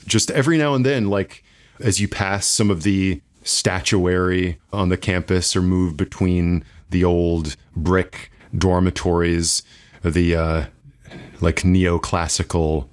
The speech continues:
buildings there, you will see, like, groups in cloaks kind of, like, move back into the shadows. And perhaps you'll roll your eyes thinking, uh, some quote-unquote Gimgulls out on a snipe hunt.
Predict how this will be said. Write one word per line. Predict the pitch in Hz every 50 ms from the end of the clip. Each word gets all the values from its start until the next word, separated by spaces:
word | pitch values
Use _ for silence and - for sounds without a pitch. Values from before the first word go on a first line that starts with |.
| -
buildings | 78 95 90 87 87 82 82 78 78 78 76 -
there, | 78 82 80 80 78 73 - - - -
you | - 113 113
will | 117 120 107
see, | - - - - 160 170 143 98 87 82
like, | 78 82 87 90 - 85 82
groups | 78 98 101 117 131 127 127 - - - - - - - - - - _ - _ _
in | - 123 120 117 117 117 123 117
cloaks | - - - - 131 151 120 78 - - - - - - - - _ _ _ _ _ -
kind | - 98 87
of, | 82 73 80
like, | 90 90 - -
move | 98 98 101 98 95 87
back | 76 101 92 90 85 -
into | 98 - -
the | 80 85
shadows. | - - - 101 92 90 82 80 78 76 76 - - - - - - - - - - -
And | 123 113
perhaps | - 120 113 104 101 - -
you'll | 101 90
roll | 87 87 85 82 82
your | 82 78 80 78
eyes | 73 73 73 76 73 -
thinking, | - 85 76 82 80 80
uh, | 82 87 90 95 82
some | 78 - - 107 101 101 95 85
quote-unquote | - - - 123 104 104 95 - 123 120 127 107
Gimgulls | 98 127 147 143 135 104 98 92 92 101 98 98
out | 98 101
on | 107 107
a | 110
snipe | 104 - - 120 113 101 -
hunt. | - 90 80 76 73 -